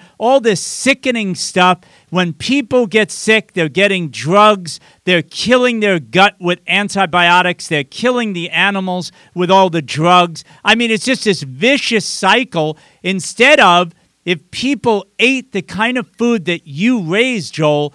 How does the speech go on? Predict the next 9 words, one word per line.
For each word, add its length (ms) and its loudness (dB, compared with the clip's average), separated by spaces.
they 140 4
would 160 0
literally 500 -2
see, 300 -4
like, 240 0
just 280 -2
as 200 0
one 360 4
example, 840 0